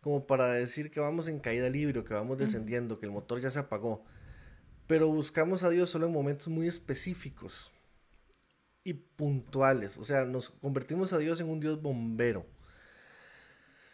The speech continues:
Speaker 1: Ah, solo cuando ocupamos que las cosas salgan como
Speaker 2: Ujú.
Speaker 1: queremos slash necesitamos. Ni siquiera
Speaker 2: Ujú.
Speaker 1: llegamos a pedirle a Dios dirección de,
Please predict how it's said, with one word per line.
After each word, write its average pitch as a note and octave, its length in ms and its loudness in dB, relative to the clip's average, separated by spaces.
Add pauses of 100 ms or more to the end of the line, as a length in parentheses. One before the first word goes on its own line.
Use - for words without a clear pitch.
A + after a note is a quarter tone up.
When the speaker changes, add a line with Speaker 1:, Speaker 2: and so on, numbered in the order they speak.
(360)
Speaker 1:
Ah, E3 300 0 (220)
solo E3 360 2
cuando F3 220 2
ocupamos D#3 400 -2
que D#3+ 100 -2
las B2+ 160 0
cosas C#3+ 240 -2
salgan D3 320 -2
como B2+ 360 -4 (520)
Speaker 2:
Ujú. G#3 280 -4
Speaker 1:
queremos D#3+ 680 0 (100)
slash C3 540 0
necesitamos. C3 880 -4
Ni C#3+ 100 -2
siquiera C3+ 300 0
Speaker 2:
Ujú. G3+ 60 0
Speaker 1:
llegamos E3 320 0
a D3+ 100 -10
pedirle C3+ 260 0
a - 20 2
Dios C#3+ 300 0 (340)
dirección D3 480 0
de, C3 300 0